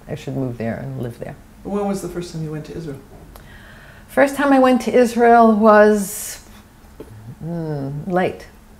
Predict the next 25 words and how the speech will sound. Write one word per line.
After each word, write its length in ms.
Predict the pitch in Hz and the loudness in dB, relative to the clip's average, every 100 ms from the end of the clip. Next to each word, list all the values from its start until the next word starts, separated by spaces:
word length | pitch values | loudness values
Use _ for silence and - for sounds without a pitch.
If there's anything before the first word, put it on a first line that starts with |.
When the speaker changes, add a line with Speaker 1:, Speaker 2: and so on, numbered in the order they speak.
| - - | -20 -14
Speaker 1:
Um, 320 | 147 139 143 | -10 -10 -10
fir-, 260 | - 175 165 | -4 -4 -2
it 40 | |
was 140 | 165 160 | -6 -6
the 80 | |
first 240 | 160 165 160 | -6 -8 -6
time 140 | 151 | -8
I 80 | 143 | -6
was 240 | 139 139 | -6 -8
really 200 | 147 139 | -6 -6
abroad. 440 | 131 131 160 - - - - - - - - | -6 -2 -2 -2 -8 -20 -20 -20 -20 -20 -14
Um, 640 | - 139 143 143 135 - - | -6 -4 -4 -4 -8 -12 -10
it 160 | 160 | -8
was 440 | 151 160 151 - - - - - - - | -8 -10 -12 -18 -20 -20 -20 -20 -20 -14
sixteen, 960 | 160 - - 160 160 156 156 151 151 147 | -14 -12 -12 -10 -8 -8 -8 -8 -8 -8
the 100 | 147 | -8
war 240 | 151 165 | -4 -2
was 160 | 165 156 | -2 -6
in 120 | 156 | -10
sixty-seven, 680 | - - 160 - 170 170 | -12 -12 -14 -8 -8 -8
I 80 | 156 | -8
was 140 | 147 143 | -8 -10
there 120 | 127 | -10
in 120 | 123 | -12
sixty-nine. 580 | - - - 110 - | -14 -18 -14 -12 -12